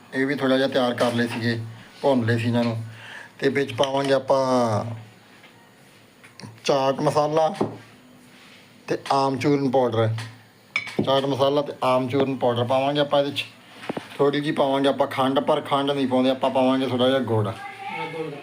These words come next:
Speaker 2: ਮਸਾਲਾ।
Speaker 1: ਗੁੜ ਪਾਵਾਂਗੇ। ਤੇ ਆਹ ਹੈਗਾ ਆਪਣਾ ਇਸ ਚੀਜ਼ ਨੂੰ ਬਣਾਉਣ ਲਈ ਤਿਆਰ ਕਰਨ ਵਾਸਤੇ।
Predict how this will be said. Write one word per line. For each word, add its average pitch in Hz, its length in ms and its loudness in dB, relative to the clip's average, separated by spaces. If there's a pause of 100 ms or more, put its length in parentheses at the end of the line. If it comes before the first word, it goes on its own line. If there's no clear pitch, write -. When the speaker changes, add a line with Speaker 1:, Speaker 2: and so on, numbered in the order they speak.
(140)
Speaker 2:
ਮਸਾਲਾ। 143 460 -10 (340)
Speaker 1:
ਗੁੜ 131 260 2
ਪਾਵਾਂਗੇ। 139 500 2
ਤੇ 151 220 -4
ਆਹ 151 220 4
ਹੈਗਾ 139 320 2
ਆਪਣਾ 139 520 0 (420)
ਇਸ 120 120 0
ਚੀਜ਼ 131 240 2
ਨੂੰ 135 160 2
ਬਣਾਉਣ 123 300 4
ਲਈ 127 100 4
ਤਿਆਰ 120 360 0
ਕਰਨ 120 220 2
ਵਾਸਤੇ। 123 440 0